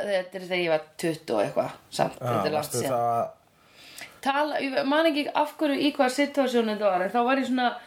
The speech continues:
Speaker 1: þú veist, þegar að ég var ek-, uh, ó, ég þyrfti eiginlega að muna það til þess að þetta sé gott, en það, ég man að vinkona mín benti mér á þetta, hún sagði, „Já, ég tek eftir þú gerir þetta,“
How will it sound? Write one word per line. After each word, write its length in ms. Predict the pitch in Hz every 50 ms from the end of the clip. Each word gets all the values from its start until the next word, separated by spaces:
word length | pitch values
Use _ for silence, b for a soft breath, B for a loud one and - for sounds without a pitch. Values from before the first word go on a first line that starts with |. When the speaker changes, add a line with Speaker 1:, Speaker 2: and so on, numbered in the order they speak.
| B B B B B B
Speaker 1:
þú 80 | - 262
veist, 160 | - - - -
þegar 200 | 269 254 254 254
að 160 | 254 247 - - - _ _ -
ég 180 | 240 240 247 240
var 180 | 254 262 269 269
ek-, 140 | - - - - _ _ _ _ _ -
uh, 720 | - 233 233 226 233 233 233 233 233 233 226 233 233 233 226 B B B B B B _ -
ó, 340 | 180 190 202 208 208 202 -
ég 140 | 190 196 190
þyrfti 220 | 226 226 - 233 220
eiginlega 160 | 214 220 214
að 80 | 220
muna 220 | 226 240 233 226 208
það 180 | 214 196 190
til 100 | - 196
þess 120 | 196 185 185
að 60 | 190
þetta 100 | 190 190
sé 100 | 175 190
gott, 280 | 190 185 165 160 156 -
en 120 | 190 190
það, 180 | 180 214 214 208 - B B B B B B B
ég 100 | - 220
man 160 | 226 240 254 262
að 60 | 262
vinkona 300 | 294 330 311 311 277 262
mín 80 | 254 226
benti 240 | 269 294 285 277 254
mér 120 | 240 240 240
á 20 | 226
þetta, 100 | 170 165
hún 100 | 165 165
sagði, 140 | 190 190 202
„Já, 120 | 247 311 403 349 262
ég 160 | 262 254 -
tek 180 | - 359 285
eftir 260 | 294 311 302 - 269 240
þú 80 | 233
gerir 300 | - 277 269 233 185 165 160
þetta,“ 220 | - 139 135 135